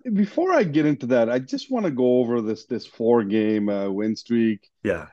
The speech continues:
Speaker 1: Uh, you know, look, uh, you know, I, I, you know, anytime in a game when a team isn't doing well, uh, you always have one of the older guys go out and, and, and, you know, start a fight, deliver a body check, just to kinda get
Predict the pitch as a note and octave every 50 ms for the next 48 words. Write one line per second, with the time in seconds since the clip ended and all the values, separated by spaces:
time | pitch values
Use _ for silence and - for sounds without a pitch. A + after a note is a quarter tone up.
0 | _ - - G#2 A2 A2 A2 A2 A2 G#2+ G#2 G2 A2 B2+ B2+ B2+ A#2+ A2+ A2+ A#2+
1 | A#2+ G#2+ - _ _ _ _ _ _ _ _ _ A2+ A#2 A2+ A2 A2 G#2 G2+ A2
2 | A#2 A#2 A#2 A2 G#2 - - A2+ A2+ A2 B2+ B2 B2 A#2+ A#2+ A2+ G#2 G2 F#2 -
3 | _ - - - - - D3+ F#3 G3 - F3 F3 E3+ E3 D#3+ D#3 C#3+ C#3 B2 G#2
4 | G2+ B2+ B2+ C3 C3+ C3+ C3+ C3 B2+ - _ _ _ _ _ _ A#2 A#2+ A#2 A#2
5 | G#2+ - - - C#3 D3 D3 D3 C#3+ C#3 B2 C3 C3 B2+ A#2 C3 B2+ B2+ B2+ A#2+
6 | A#2 A#2 A#2 A#2 A#2 A#2 A#2 A2+ A2 - _ _ _ _ _ _ - F2+ F#2+ G2+
7 | G#2 G#2 A2 A#2 A#2+ B2+ C3 C#3 C3 G#2+ B2+ B2 B2 B2 G#2+ G#2+ A2 A2+ A2+ A2
8 | A2 A2 A2 A2+ B2 B2+ B2 B2+ B2 G#2 A#2+ A#2 A2+ A2+ A2+ A2+ A2+ A2 G2 F2
9 | E2+ A2+ A#2 A#2+ B2 A#2+ A#2 A#2+ A2+ A2 G#2 G#2+ G#2+ A2 - A2 A2 G#2+ A2 A2+
10 | A#2 A2+ A2 A2 G#2+ G#2 G#2 G2 - - - C3 B2+ B2+ B2 A2+ G#2 - - A#2+
11 | A#2 A#2 A#2 A2+ A2+ A2 G#2+ - _ _ _ _ _ - G#2+ A2 A#2 B2 B2+ B2
12 | B2 A#2+ A#2 G#2+ G2 A2+ A2+ A2+ A2 A2+ G#2 - - A2 G#2+ G#2+ G#2+ G#2+ G2 -
13 | F#2+ - - A2+ A2 A#2+ A2+ - - G2 - - A2+ A2 A2 G2+ F#2 G#2+ G#2+ G#2+